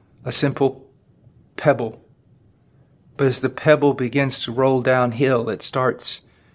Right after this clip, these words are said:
gathering speed. It starts, other ped-, pebbles start following it. And eventually what started out as a pebble turns into an avalanche.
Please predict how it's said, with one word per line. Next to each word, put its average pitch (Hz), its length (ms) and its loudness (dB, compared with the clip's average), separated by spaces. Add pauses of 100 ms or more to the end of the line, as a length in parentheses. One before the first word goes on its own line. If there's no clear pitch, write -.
(140)
gathering 131 420 2
speed. 123 540 -2
It - 100 -10
starts, - 460 0 (1040)
other 143 260 4
ped-, 127 520 -2
pebbles 127 380 0
start - 300 2
following 123 600 2
it. 101 200 -12
And - 140 -4
eventually 120 580 -2
what 127 320 0
started 131 400 -2
out 131 240 4
as 117 180 -6
a 117 40 -18
pebble 120 400 -2
turns 123 340 -4
into 120 300 -2
an 117 140 0
avalanche. 117 840 -2